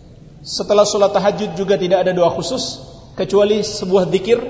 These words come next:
yang saya ketahui setelah sholat witir, yaitu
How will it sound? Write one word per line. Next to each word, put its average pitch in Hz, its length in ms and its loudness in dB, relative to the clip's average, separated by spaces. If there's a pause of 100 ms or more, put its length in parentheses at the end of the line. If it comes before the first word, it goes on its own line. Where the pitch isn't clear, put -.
(1800)
yang 175 160 2
saya 190 160 0
ketahui 180 560 -2 (400)
setelah 180 400 0
sholat 170 320 0
witir, 202 240 0 (320)
yaitu 170 560 -4